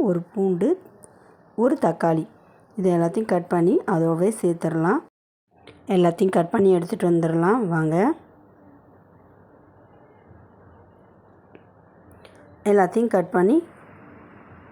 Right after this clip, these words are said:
பருப்போட சேர்த்தாச்சு. பூண்டு உரிச்சு, அதோட ஒரு சின்ன தேங்காய் பத்த அளவுக்கு எடுத்து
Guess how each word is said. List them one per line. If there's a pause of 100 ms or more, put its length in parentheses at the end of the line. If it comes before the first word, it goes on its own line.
(120)
பருப்போட (120)
சேர்த்தாச்சு. (240)
பூண்டு (120)
உரிச்சு, (2000)
அதோட (720)
ஒரு (140)
சின்ன (140)
தேங்காய்
பத்த (100)
அளவுக்கு (300)
எடுத்து